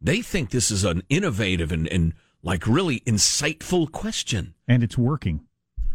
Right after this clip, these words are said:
Speaker 2: How do you, well, you m-, must not have kids. Most of the people writing these stories don't have kids. Um, "One hundred percent distance learning," said this texter. "We struggle to get our fifteen-year-old out of bed. Today, he gets to go to school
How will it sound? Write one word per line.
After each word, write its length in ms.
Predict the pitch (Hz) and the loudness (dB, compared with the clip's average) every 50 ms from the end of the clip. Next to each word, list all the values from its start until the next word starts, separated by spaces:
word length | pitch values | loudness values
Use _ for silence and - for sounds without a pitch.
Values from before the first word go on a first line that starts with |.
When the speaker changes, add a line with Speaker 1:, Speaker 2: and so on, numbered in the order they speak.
| - - - - - _ - - | -2 -4 -12 -20 -20 _ -12 -6
Speaker 2:
How 140 | - - 139 | -2 0 2
do 60 | 170 | 2
you, 140 | 185 156 113 104 | 2 2 0 0
well, 160 | 113 120 127 | 0 2 2
you 180 | 131 131 131 135 | 2 2 2 0
m-, 140 | 151 131 120 | 0 0 0
must 180 | 139 135 - | -2 -2 0
not 120 | - 123 117 | 0 0 0
have 120 | 104 - | 0 -2
kids. 360 | - - 110 80 82 - - - _ _ _ _ _ _ _ _ - | -2 -4 -4 -4 -4 -8 -14 -18 _ _ _ _ _ _ _ _ -2
Most 160 | 165 190 - - | -2 0 2 2
of 80 | - | 2
the 20 | 220 | 2
people 200 | 233 190 165 151 | 2 2 2 0
writing 180 | 160 185 156 | 0 0 0
these 140 | 143 123 - | 0 0 0
stories 260 | - 196 180 135 107 | 0 0 0 2 2
don't 120 | 123 120 120 | 2 2 2
have 140 | 113 - | 0 0
kids. 300 | - - - 90 - - _ _ _ _ _ _ _ _ - - | -2 -4 -4 -4 -6 -10 _ _ _ _ _ _ _ _ -6 -2
Um, 580 | 156 160 165 160 156 151 147 147 156 190 226 - _ _ _ _ | 0 2 2 4 4 4 4 2 2 0 -4 -8 _ _ _ _
"One 160 | - 170 190 | 0 2 2
hundred 160 | 214 269 277 | 2 2 0
percent 300 | 226 208 - 254 247 185 | 0 0 0 0 0 0
distance 380 | 170 220 - - 214 202 - - | 0 -2 0 2 2 2 2 2
learning," 360 | 190 202 202 185 131 95 85 - _ _ _ _ _ _ _ _ | 0 0 0 2 0 0 -2 -4 _ _ _ _ _ _ _ _
said 240 | _ - - 131 110 | _ -2 -2 0 2
this 180 | 120 117 - - | 2 0 0 0
texter. 460 | - 143 120 - - - 113 92 87 - _ _ _ _ _ _ _ _ - | -2 -2 -2 -2 -4 -2 -2 -2 -2 -4 _ _ _ _ _ _ _ _ 0
"We 80 | 165 | 2
struggle 440 | 156 - - - 196 208 208 180 175 | 2 0 -2 -2 -2 0 0 0 0
to 60 | 156 | 0
get 100 | 139 151 | 0 0
our 80 | 143 135 | 0 0
fifteen-year-old 600 | - - 156 - - 175 160 147 143 139 131 127 | 0 -2 -2 0 2 2 2 4 2 2 0 0
out 140 | 127 120 120 | 0 0 0
of 100 | 107 98 | 0 0
bed. 280 | 113 104 92 80 80 - | 0 0 0 -2 -2 -2
Today, 360 | - 123 110 160 202 262 220 | 0 2 2 2 2 2 2
he 80 | 185 | 2
gets 160 | 156 165 156 - | 2 0 -2 -2
to 80 | - 147 | -2 -2
go 120 | 160 160 | 0 -2
to 80 | 143 - | -2 -4
school 420 | - - - - 147 107 87 - | -4 -4 -2 0 0 0 0 -2